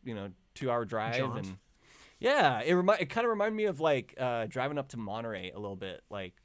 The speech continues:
Speaker 1: you know, just, you know, kind of a quick, quick trip, but
Speaker 2: Yeah.
Speaker 1: it's, it's just enough of a trip to m-, kinda make it its own. So, um, yeah, that's, that was
Speaker 2: Very
Speaker 1: fun.
Speaker 2: cool.
Speaker 1: I
Speaker 2: Very cool.
Speaker 1: glad to get to see my folks, and it,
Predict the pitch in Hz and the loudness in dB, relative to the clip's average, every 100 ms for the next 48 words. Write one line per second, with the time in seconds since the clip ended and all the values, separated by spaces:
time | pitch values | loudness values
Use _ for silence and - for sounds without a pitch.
0 | _ _ _ - 113 104 95 104 - - | _ _ _ -12 -8 -6 -8 -8 -12 -8
1 | 117 104 - 135 - - 131 - - _ | -8 -6 -4 -4 -4 -4 -4 -4 -20 _
2 | - - - - 151 - 160 139 131 120 | -20 -20 -18 -6 -6 -4 0 0 0 -4
3 | 87 101 - 147 135 196 180 180 156 151 | -2 -8 -8 -10 -2 0 0 -2 -4 -4
4 | 139 135 151 139 - 123 - 120 117 117 | -8 -6 -4 -4 -6 -8 -4 -4 -4 -6
5 | 110 - - 107 113 110 113 113 - 104 | -8 -8 -10 -6 -4 -2 -4 -8 -6 -6
6 | 95 92 _ - - - - - 107 101 | -6 -12 _ -20 -20 -20 -20 -12 -6 -4
7 | 92 98 104 - _ - 117 175 254 - | -4 -6 -12 -16 _ -14 -6 -4 -4 -6
8 | - - - 170 - 190 196 - 226 143 | -14 -20 -8 -8 -6 -6 -6 -2 -2 0
9 | 101 123 143 139 - 233 214 131 101 90 | -2 -2 -4 -4 -10 -8 -8 -8 -8 -8
10 | - - - _ - 175 180 170 156 - | -12 -18 -20 _ -2 2 4 2 0 0
11 | 165 139 139 147 139 143 131 135 139 | 0 0 2 2 2 -2 -2 0 -2